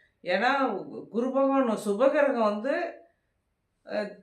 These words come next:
தே-, கேந்திரத்துல இருந்துச்சுன்னா கெடுதல்கள் செய்யறதுக்கு வாய்ப்புகள் வரும். அதே வந்து திசை நடத்தினாதான் அந்த கஷ்டமும். அது திசை நடத்தலைன்னா அந்த கஷ்டங்களை கொடுக்க மாட்டாரு. அதே குரு பகவான் வந்து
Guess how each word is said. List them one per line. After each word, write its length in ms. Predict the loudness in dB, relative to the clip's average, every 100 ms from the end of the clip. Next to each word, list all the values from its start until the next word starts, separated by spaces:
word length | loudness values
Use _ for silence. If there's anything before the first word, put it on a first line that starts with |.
| _ -16 -16 -4
தே-, 280 | 6 6 6
கேந்திரத்துல 840 | 4 4 4 4 4 4 2 0
இருந்துச்சுன்னா 600 | 0 -2 -6 -8 -6 -4 -4
கெடுதல்கள் 580 | -2 -2 -2 -4 -6 -6
செய்யறதுக்கு 460 | -2 -2 -2 -6 -2
வாய்ப்புகள் 540 | 0 0 -2 -8 -6
வரும். 420 | -4 -4 -4 -8 -10 -20 _ _ _ _ _ _ _ _ _ -10
அதே 360 | -8 0 2 2
வந்து 260 | 0 -4
திசை 340 | -2 -2 0 -2 -2
நடத்தினாதான் 720 | -2 -2 -2 0 2 2 2
அந்த 160 | 0
கஷ்டமும். 500 | -4 -4 -4 -8 -8 -12 _ _ _ -6
அது 300 | -2 -2 0
திசை 340 | -2 0 -2
நடத்தலைன்னா 500 | -4 -4 -4 -4 -4 -4
அந்த 100 | -2
கஷ்டங்களை 560 | -4 -4 -4 -4 -4
கொடுக்க 240 | -4 -6 -6
மாட்டாரு. 380 | -8 -6 -8 -10 -18 _ _ _
அதே 360 | -12 -8 -6 -4
குரு 200 | -2 -2
பகவான் 340 | -2 -2 -2
வந்து 480 | -2 -4 -6 -10 -12